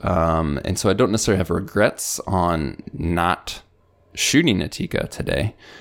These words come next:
but I also have the luxury of, you know, being able to have some higher end options and more custom options. So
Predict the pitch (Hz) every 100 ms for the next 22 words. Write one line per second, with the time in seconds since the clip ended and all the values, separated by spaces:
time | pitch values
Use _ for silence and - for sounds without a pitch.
0 | - - 101 98 95 87 90 92 107 95
1 | - 78 87 87 - 87 85 82 - -
2 | - - 87 78 78 - 98 90 87 85
3 | - - 87 82 78 80 107 78 73 67
4 | 85 104 - 90 82 80 78 71 - -
5 | - 90 85 - - - - - _ -
6 | - 98 -